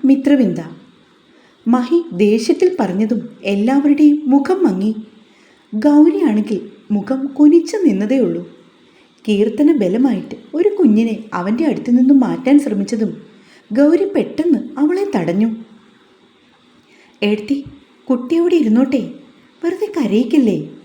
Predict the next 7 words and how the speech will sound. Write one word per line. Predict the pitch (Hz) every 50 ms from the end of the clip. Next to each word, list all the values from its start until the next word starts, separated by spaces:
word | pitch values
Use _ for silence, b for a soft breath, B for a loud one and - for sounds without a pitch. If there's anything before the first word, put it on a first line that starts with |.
| - b b b b b b b b _ -
ഞാൻ | 240 262 311 -
കുറച്ച് | - - 339 294 285 - 349
കഴിഞ്ഞ് | - 285 214 185 190 220 269 349
കഴിച്ചോളാം." | - 285 185 160 - - 226 233 233 240 - - - - _ _ _ _ _ b b b b b b b b b -
അവൾ | 214 226 240 269 302 330 349
മുടന്തി | 285 202 - 220 233 254 339 349 330
മുടന്തി | 294 214 220 214 202 214